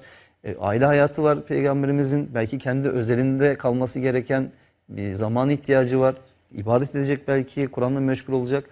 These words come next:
E şimdi sürekli herkes gelip orada, e, oturup eve çökerse şey tabiriyle, yani hiçbir şekilde aile hayatı, sosyal hayatı kalmayacak. Bunu bile söyleyemiyor insanlara bakın.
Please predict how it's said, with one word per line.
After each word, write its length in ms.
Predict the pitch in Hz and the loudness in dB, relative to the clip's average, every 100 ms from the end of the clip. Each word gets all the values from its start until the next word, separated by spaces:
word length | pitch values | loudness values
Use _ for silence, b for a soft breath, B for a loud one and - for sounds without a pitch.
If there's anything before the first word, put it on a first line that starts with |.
| b b b | b b b
E 60 | 95 | -8
şimdi 200 | - 113 | -6 -4
sürekli 360 | - 185 185 151 | 2 4 4 2
herkes 320 | 170 170 135 | 4 2 2
gelip 240 | 147 143 | 0 0
orada, 420 | 139 131 131 135 - - | 0 2 2 0 -2 -6
e, 40 | 120 113 107 110 107 110 101 | -4 -4 -4 -6 -6 -8 -10
oturup 280 | 120 147 139 | -6 -4 0
eve 120 | 135 135 | 2 2
çökerse 600 | 131 - 156 - 113 - | 0 0 0 2 0 -2
şey 200 | - 117 | -6 -6
tabiriyle, 580 | - 110 101 107 147 - b b b _ - | -2 -2 -2 -4 -4 -6 b b b _ -10
yani 140 | 117 - _ _ 151 | -8 -10 _ _ -8
hiçbir 220 | - 165 - | -6 -6 -4
şekilde 460 | 131 131 123 123 | -4 -2 0 2
aile 280 | 120 120 123 | 4 4 4
hayatı, 280 | 120 117 - | 2 0 -2
sosyal 300 | 127 - 123 | -6 -2 0
hayatı 220 | 110 165 | 0 -2
kalmayacak. 480 | 165 156 110 90 87 - B B B B - | 0 2 2 -4 -8 -16 B B B B -8
Bunu 300 | 127 127 277 | -2 2 4
bile 140 | 285 | 4
söyleyemiyor 460 | - 165 135 113 101 | 4 4 4 4 0
insanlara 400 | 92 104 101 104 | -4 -6 -6 -6
bakın. 220 | 110 - | -6 -10